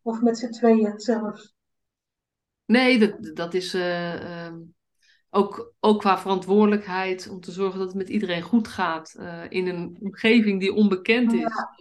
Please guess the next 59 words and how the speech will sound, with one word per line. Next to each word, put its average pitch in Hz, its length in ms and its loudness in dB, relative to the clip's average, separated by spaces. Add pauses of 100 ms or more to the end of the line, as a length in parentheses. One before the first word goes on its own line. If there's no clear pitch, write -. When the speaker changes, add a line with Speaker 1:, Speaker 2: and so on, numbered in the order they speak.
Speaker 2:
met 202 140 -8
mensen 214 340 2
die 196 140 -4
niet 220 560 2 (600)
goed - 580 -4
kunnen, 196 420 -2
nou 202 120 0
ja, 170 100 0
niet 214 260 6
zomaar 208 300 4
om 190 100 0
hulp 262 260 2
kunnen 208 180 2
roepen 185 300 -4
of 151 120 -8
zo 151 160 -12
als 156 180 -12
er - 60 -14
iets 170 160 -12
aan 170 80 -10
de 160 60 -8
hand 214 260 0
is. - 160 -12
Ja, 202 220 -2
dat 175 80 -12
is 180 100 -16
natuurlijk 214 180 -6
toch, 220 360 -4
of, 190 340 -6
of 185 180 -6
iemand 190 220 -4
anders 220 220 0
even 175 220 -2
kunnen 170 240 -6
aanklampen 156 580 -6
om 170 80 -8
een 160 100 -8
vraag 208 260 -6
te - 80 -20
stellen. 160 480 -14 (340)
Speaker 1:
Nee, 220 240 -4
als, 214 420 -2
als 226 200 -10
wij 208 180 6
een 208 140 0
uitstapje 226 600 0
doen, 233 200 6
dan 220 100 4
moet 226 160 4
dat 214 160 -6
ook, 196 180 -8 (140)
ook 208 200 -4
echt 226 340 -6
één 240 220 4
op 208 120 0
één 208 220 -4
begeleiding 233 600 -4
bij 220 200 -6
zijn. 185 400 -14